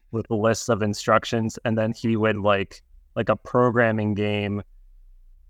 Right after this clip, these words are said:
execute every action from every player in the correct order, following the if-then logic of every player.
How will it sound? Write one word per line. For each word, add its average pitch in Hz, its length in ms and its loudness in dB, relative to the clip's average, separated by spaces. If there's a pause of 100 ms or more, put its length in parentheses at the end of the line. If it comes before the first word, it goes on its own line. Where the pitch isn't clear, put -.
(120)
execute 123 680 0
every 120 340 2
action 113 420 0
from 113 260 -2
every 117 280 0
player 110 480 -2
in 123 140 0
the 120 100 -2
correct 113 420 0
order, 107 380 0
following 110 520 2
the 101 160 -4
if-then 110 480 0
logic 107 520 0
of 104 160 0
every 104 240 0
player. 101 560 0